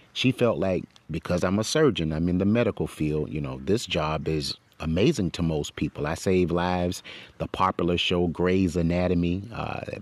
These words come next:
p-, so many women love. Women love it. Men could care less what you do for a living. I'ma just be honest. Men are physical, visual creatures. What men pay attention to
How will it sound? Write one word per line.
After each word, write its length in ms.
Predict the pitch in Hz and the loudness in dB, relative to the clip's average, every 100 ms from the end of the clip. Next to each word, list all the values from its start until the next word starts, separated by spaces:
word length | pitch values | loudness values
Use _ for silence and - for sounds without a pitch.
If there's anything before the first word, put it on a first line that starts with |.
| - | -12
p-, 120 | - | -10
so 200 | - 95 | -2 2
many 260 | 98 92 85 | 4 4 2
women 380 | 87 92 87 | 2 2 2
love. 460 | 85 85 90 90 82 - - - - _ _ _ _ _ | 2 2 2 0 -2 -10 -20 -20 -20 _ _ _ _ _
Women 500 | - 87 143 139 98 | -6 2 4 4 4
love 220 | 85 78 - | 2 -2 -6
it. 120 | - - | -12 -2
Men 580 | 87 107 123 117 107 - - _ _ - | 2 4 4 4 2 -2 -8 _ _ -8
could 160 | - 90 | -4 -2
care 240 | - 101 | 2 2
less 300 | 95 87 82 | 4 2 2
what 200 | 87 80 | -2 -2
you 60 | 82 | -2
do 160 | 73 73 | -2 -4
for 220 | - 65 | -6 -6
a 60 | |
living. 320 | - - - - _ - _ _ _ _ _ - | -6 -8 -10 -16 _ -20 _ _ _ _ _ -4
I'ma 180 | 107 127 | 0 2
just 200 | 135 - | 0 0
be 120 | 147 | 0
honest. 360 | - 67 85 - | 0 -2 -2 -2
Men 300 | 82 110 - | 2 2 2
are 120 | 98 | -2
physical, 640 | - 107 95 92 104 98 104 - - - _ _ - | 0 0 2 0 -2 -2 -4 -16 -20 -20 _ _ -14
visual 680 | 78 87 113 98 95 92 87 | -2 4 4 4 2 0 -2
creatures. 720 | - 101 90 - - - - - - - _ _ - | -2 0 0 -4 -10 -12 -16 -18 -20 -20 _ _ -6
What 180 | 90 87 | -2 2
men 320 | 95 110 139 | 4 4 4
pay 200 | 156 156 | 2 2
attention 500 | 156 - 156 95 82 | 0 0 0 0 -2
to 320 | - 82 80 | 0 0 0